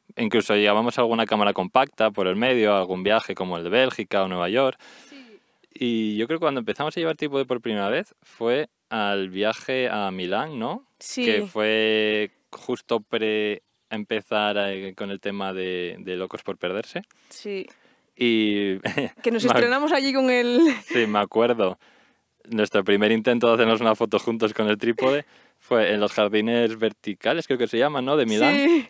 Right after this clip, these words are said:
Speaker 1: Un edificio que tiene unos jardines todo por la pared
Speaker 2: Sí, está
Speaker 1: que
Speaker 2: como recubierto todo de flores y de hojas.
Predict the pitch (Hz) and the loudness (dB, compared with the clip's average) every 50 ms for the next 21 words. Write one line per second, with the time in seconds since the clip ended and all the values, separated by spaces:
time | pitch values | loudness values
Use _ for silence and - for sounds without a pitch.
0 | - - 117 120 120 117 120 - - 127 117 - 123 113 120 113 104 117 117 113 | -6 -2 2 2 4 4 4 2 0 0 2 0 0 0 0 0 2 0 2 2
1 | 113 110 110 110 - 117 120 113 113 110 107 107 107 107 104 101 101 101 101 101 | 2 2 0 0 0 0 -2 0 -2 -2 -2 -2 -2 -2 -2 0 0 -2 -2 -2
2 | 101 - - - - - - - - 113 101 101 107 110 110 110 104 98 - - | -4 -6 -10 -14 -18 -18 -12 -2 -2 -2 0 0 -2 -2 -2 -2 -4 -4 -2 0
3 | 104 104 101 - 107 101 101 95 - 92 90 101 110 117 - - 302 285 220 202 | 0 0 0 0 0 0 0 0 2 0 0 2 0 0 -2 -2 -2 -2 0 0
4 | 185 190 - 269 285 294 294 247 277 262 277 262 262 277 233 269 277 277 262 254 | 2 2 0 0 0 -2 -2 -4 -2 0 0 0 -2 -2 -2 -2 0 0 0 -2
5 | - 262 269 269 262 254 254 - - 254 240 240 240 254 269 247 - - 247 240 | -2 0 0 2 2 0 -2 -2 -4 -4 -2 0 0 0 0 0 -2 -2 0 0
6 | 240 233 233 233 - | 0 0 -2 -4 -6